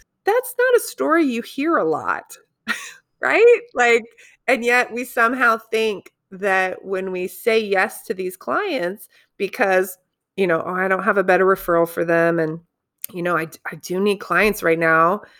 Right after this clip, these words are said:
and something's better than nothing, and I, and I bet I can do some good work with them." I mean, I, I have some training there, even though, like, my intuition is screaming at me and saying no. Um, yeah, no, I, I, I,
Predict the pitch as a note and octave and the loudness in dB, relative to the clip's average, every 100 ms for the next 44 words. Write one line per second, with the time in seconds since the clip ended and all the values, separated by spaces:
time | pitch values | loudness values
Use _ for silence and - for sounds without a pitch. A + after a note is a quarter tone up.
0 | _ _ - E3 E3+ F#3+ A3+ A#3 G3 F#3 | _ _ -2 -2 0 0 0 0 2 2
1 | F3+ F3 E3+ E3+ G3 G3 G#3 F#3+ - G3+ | 2 2 2 0 0 2 2 0 -2 -4
2 | F3 F#3 C4+ C#4+ G#3+ F#3+ G3 - G3 F3+ | -2 0 0 0 -4 -4 -4 -4 -6 0
3 | F#3 F#3 E3 - G3+ G3+ A3+ C4+ A3 G3 | 0 2 0 2 -2 0 2 2 2 2
4 | F#3+ G3 - F3+ D#3+ G3 A#3+ F#3 - - | 2 0 -2 -10 -6 -6 -6 -10 -14 -6
5 | F#3+ A#3+ G#3+ E3+ E3+ F3+ - F#3 F3 E3+ | 2 2 4 4 4 2 -2 -8 -8 0
6 | F3+ G3+ F#3+ F#3 E3+ F3 E3+ F3+ F3 - | 4 6 4 2 -2 -2 -4 -4 -4 0
7 | F3+ F#3 F3 E3 - - - - G#3 C4+ | 0 0 -6 -10 -10 -12 -12 -2 2 4
8 | C#4 E3 D#3 D3+ C3+ D3+ C#4 - - - | 4 2 0 -4 -6 -4 -4 -6 -20 -20
9 | _ - F3+ F3+ F3 D#3+ E3 E3 D#3+ D3+ | _ -2 -2 -2 -4 -2 -2 -4 -4 -2
10 | F#3+ C#4+ - _ _ _ - F#3 F#3 F3+ | 0 0 -4 _ _ _ -2 2 4 4
11 | F3+ E3+ _ _ _ - - _ _ _ | -2 -8 _ _ _ -20 -20 _ _ _
12 | - D4+ F4 F#4+ A4+ G3 B3 - - C4 | -4 0 4 6 4 4 0 -2 -6 -8
13 | C4 _ A3 | -8 _ -10